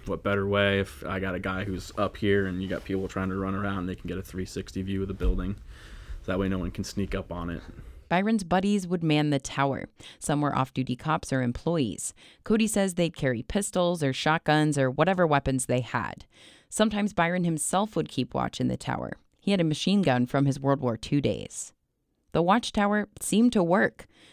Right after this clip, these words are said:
Speaker 2: Cody says one night, one of Byron's friends was up there.
Speaker 1: He was just hanging out, smoking his, uh, cigar, and he was sitting down, so you couldn't see him. And he heard some,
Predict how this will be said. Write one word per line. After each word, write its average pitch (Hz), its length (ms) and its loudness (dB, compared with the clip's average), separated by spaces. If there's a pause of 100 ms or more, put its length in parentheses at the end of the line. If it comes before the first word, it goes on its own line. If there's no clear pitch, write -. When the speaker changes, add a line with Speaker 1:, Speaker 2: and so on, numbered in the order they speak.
(120)
Speaker 2:
Cody 170 260 4
says 156 280 0
one 160 220 2
night, 151 280 4
one 160 220 2
of 190 100 0
Byron's 156 340 4
friends 139 300 2
was 135 140 0
up 147 180 4
there. 120 360 0
Speaker 1:
He 98 140 -2
was 95 160 0
just 98 200 -6
hanging 95 260 4
out, 98 400 0
smoking 98 360 2
his, - 280 -4
uh, 92 320 -2
cigar, 95 480 -2
and 90 180 -6 (380)
he 98 120 -2
was 98 140 2
sitting 107 320 2
down, 98 460 4 (180)
so - 160 -10
you 98 100 -2
couldn't 98 260 -2
see 104 240 -4
him. 95 360 -4 (600)
And 95 200 -4
he 101 200 0
heard 120 320 4
some, 101 400 -2